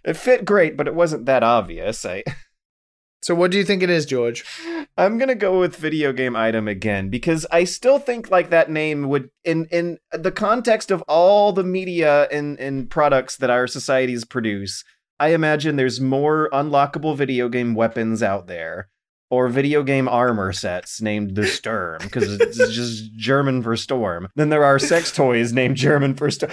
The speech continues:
Speaker 1: But honestly, that sounds like it go both ways. Like, that just sounds like a good time in either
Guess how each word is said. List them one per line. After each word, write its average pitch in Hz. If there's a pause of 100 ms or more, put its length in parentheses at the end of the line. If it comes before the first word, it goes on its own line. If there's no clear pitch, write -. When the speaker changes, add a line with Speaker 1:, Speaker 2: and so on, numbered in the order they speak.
(140)
Speaker 1:
But 247
honestly, 294
that 269
sounds 311
like 277
it 240
go 214
both 185
ways. 151
Like, 170
that 247
just 453
sounds 277
like 269
a 240
good 208
time 202
in 165
either 165